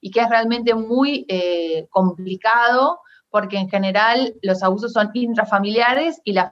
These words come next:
familias, como hacen la mayoría de las familias con sus problemas,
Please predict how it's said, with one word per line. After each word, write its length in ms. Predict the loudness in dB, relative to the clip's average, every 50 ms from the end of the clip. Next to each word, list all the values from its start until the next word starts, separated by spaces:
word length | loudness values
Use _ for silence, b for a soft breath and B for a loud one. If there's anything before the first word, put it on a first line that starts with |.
| _ _ -4
familias, 640 | -2 -2 0 0 -2 -2 0 0 2 2 2 0 -2 -8 _ _
como 300 | -10 -10 -6 0 0 0
hacen 360 | 0 0 -2 -4 -4 -4 -2
la 120 | -2 -2 -2
mayoría 320 | -2 -6 -2 0 2 4
de 60 | 4
las 120 | 4 2 0
familias 400 | -2 -2 0 0 2 0 0 0
con 160 | -4 -6 -8
sus 140 | -10 -10 -6
problemas, 640 | -2 0 2 2 2 0 2 2 2 0 0 -2